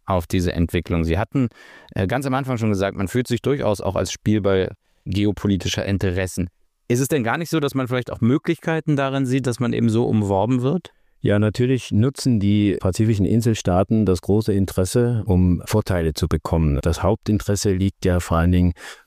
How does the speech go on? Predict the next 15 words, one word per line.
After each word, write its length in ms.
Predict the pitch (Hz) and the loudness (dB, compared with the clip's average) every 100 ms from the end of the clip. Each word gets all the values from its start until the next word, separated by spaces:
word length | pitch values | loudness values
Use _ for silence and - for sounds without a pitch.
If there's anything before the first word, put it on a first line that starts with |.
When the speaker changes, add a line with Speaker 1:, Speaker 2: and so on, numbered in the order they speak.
| - - - | -20 -20 -8
Speaker 2:
in 440 | - 87 82 80 | 0 4 4 2
Entwicklungshilfe, 1200 | 85 87 90 90 110 107 - 104 110 117 110 107 - _ _ - - - | 2 0 0 0 2 2 2 2 2 2 0 0 -6 _ _ -20 -20 -2
Unterstützung 920 | 95 85 82 95 85 - 87 87 85 - | 0 2 2 0 0 2 4 4 2 2
bei 460 | 80 80 80 80 - | 2 4 2 0 -2
dem 460 | 80 90 82 80 | -4 -2 0 0
Ausbau 480 | 82 92 - 80 82 | 2 0 0 0 2
der 160 | 80 85 | 2 2
Infrastruktur, 840 | 92 98 87 95 87 - 87 85 | 2 0 0 -2 -2 2 4 4
aber 300 | 80 80 69 | 2 2 2
auch, 340 | 76 80 - | 2 0 -2
äh, 200 | - 85 | 0 2
der 160 | 82 82 | 4 2
sozialen 500 | 85 - 85 87 92 | 0 0 2 4 4
Entwicklung, 540 | 85 80 87 90 87 | 2 0 0 2 2
Bildungswesen, 1000 | 87 95 92 87 - 87 87 87 85 85 | 4 2 4 2 2 2 4 4 4 2